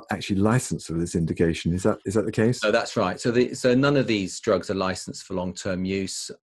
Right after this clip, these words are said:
Speaker 2: And as you say, it's, it's felt that this is not an antimicrobial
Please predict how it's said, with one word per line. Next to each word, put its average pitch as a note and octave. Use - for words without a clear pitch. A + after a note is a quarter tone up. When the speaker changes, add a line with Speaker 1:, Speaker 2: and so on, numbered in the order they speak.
Speaker 2:
And F#2+
as A#2+
you A2
say, B2+
it's, G2+
it's A#2
felt B2+
that A2
this A2
is G#2+
not A2
an G#2
antimicrobial G#2